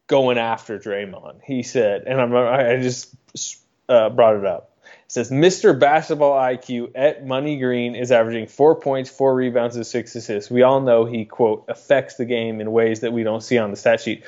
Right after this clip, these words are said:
but maybe also start affecting the games in ways that we do see on the stat sheet. Four, four, and six is super subpar." <laughs> And he, and he tweeted that at Draymond with a gif of Draymond.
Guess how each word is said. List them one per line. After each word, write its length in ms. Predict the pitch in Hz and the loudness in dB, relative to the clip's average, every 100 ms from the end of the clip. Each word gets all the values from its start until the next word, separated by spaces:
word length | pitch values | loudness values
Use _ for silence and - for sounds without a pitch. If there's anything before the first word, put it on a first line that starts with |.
| - - | -20 0
but 160 | 139 139 | 2 4
maybe 340 | 143 156 139 | 6 6 6
also 340 | 135 139 139 123 | 6 4 2 -4
start 280 | - 120 | 0 0
affecting 500 | 107 - 139 - 147 131 | -2 -2 -2 -2 -8 -10
the 100 | 131 | -6
games 320 | 135 135 131 | -4 -4 -4
in 140 | 120 | -2
ways 280 | 120 135 127 | 2 2 2
that 120 | 123 | 0
we 160 | 123 117 | -2 -4
do 320 | - 147 127 | 0 0 0
see 240 | - 113 | -2 -6
on 160 | 104 107 | -4 -6
the 60 | 107 | -6
stat 320 | - 107 110 | -2 -2 -4
sheet. 280 | 113 104 _ _ - _ _ | -10 -10 _ _ -20 _ _
Four, 500 | - 147 156 165 160 | 0 4 6 6 4
four, 360 | - 160 156 135 | 2 4 4 4
and 160 | 123 | 0
six 360 | - 143 135 - | -2 -2 -2 -6
is 280 | 139 123 - | -6 -6 -4
super 360 | 151 135 117 | -4 -2 -6
subpar." 680 | 107 107 92 - 90 92 - | -4 -4 -4 -6 -6 -6 -8
<laughs> 40 | |
And 120 | 165 135 | -6 -2
he, 280 | 147 139 | -2 -2
and 280 | 120 131 143 | -6 -6 -2
he 100 | 139 | -2
tweeted 420 | - 151 135 135 | 0 2 4 4
that 160 | 127 117 | 4 4
at 220 | 127 127 | 4 2
Draymond 340 | 120 127 127 117 | -2 0 0 0
with 140 | 120 | -2
a 60 | 120 | -4
gif 380 | 120 123 120 | 0 0 0
of 180 | 127 131 | -4 -6
Draymond. 480 | 123 107 101 95 | -4 -2 -4 -10